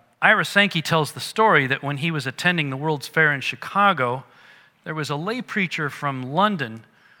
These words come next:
who said to another of his associates, a guy named Whittle, he says, "I don't like the hymn, 'I Need Thee Every Hour,' very well, because I need him every moment of the day." And so Whittle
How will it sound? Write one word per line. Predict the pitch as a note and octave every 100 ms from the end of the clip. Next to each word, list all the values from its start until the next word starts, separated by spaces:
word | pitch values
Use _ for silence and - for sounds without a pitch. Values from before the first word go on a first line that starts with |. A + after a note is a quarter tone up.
| _ _
who | - D#3+
said | - G3+ G3 D#3
to | - E3
another | C#3+ D3+ F3 E3 C#3+
of |
his | B2+ A#2
associates, | B2 - D3+ C3+ - B2 -
a |
guy | B2 C#3 C3+
named | B2+ A#2+ A2+
Whittle, | C3+ G3+ C#3+ C#3+ - - - - - _
he | F#3
says, | - G3+
"I | B3+
don't | C#4 B3
like | F#3 G#3+ -
the | D#3
hymn, | C#3 F3
'I | D#3 D3+
Need | D#3+ E3 C#3
Thee | D3 D3+
Every | C3+ C3 C3
Hour,' | D3 C3 A#2+
very | A2+ B2+ A#2+
well, | A2+ A#2 E3
because | D#3+ E3 D#3+
I | G3+
need | B3 D#3 D3+
him | D3+
every | D3+ D#3
moment | D#3+ D#3+ E3+
of | E3
the | F#3
day." | A3+ B3+ A2 G3 - _ _ _ _ _ _ _ _ _ _ _ _ _
And | D#3+ D3+
so | - F#3 F3+ E3 D3 - _ _ _ _
Whittle | C3+ G3+ B3+ D#3+ F3+